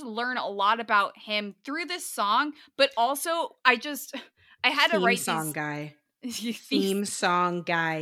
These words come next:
Speaker 2: is his official name.
Speaker 1: Yeah, it's his official title. Theme song guy.
Speaker 2: <laughs>
Speaker 1: But after our song ends, we learn more about Kuzco. He has all of these potential brides in front of him,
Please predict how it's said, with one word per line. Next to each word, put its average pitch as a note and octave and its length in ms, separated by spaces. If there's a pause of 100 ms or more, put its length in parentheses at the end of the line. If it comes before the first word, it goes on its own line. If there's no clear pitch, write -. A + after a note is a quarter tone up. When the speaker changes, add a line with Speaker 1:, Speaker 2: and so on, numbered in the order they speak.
Speaker 2:
is D#3 240
his D#3+ 200
official E3+ 800
name. D3 640
Speaker 1:
Yeah, A#3+ 320
it's - 140
his A3+ 140
official C4+ 340
title. C4+ 380 (400)
Theme D4+ 180
song - 180
guy. - 220
Speaker 2:
<laughs> C#4 60 (580)
Speaker 1:
But D4 140 (100)
after F4 300
our E4 200
song B3 380
ends, G#3+ 300
we A3+ 140
learn B3 260
more A#3 140
about G#3+ 280
Kuzco. G3+ 680 (180)
He C4+ 220
has A#3+ 260
all C4+ 260
of C4 140
these B3+ 240
potential C4 580
brides G3+ 680
in C#4+ 160
front A3 300
of A3 100
him, D4+ 280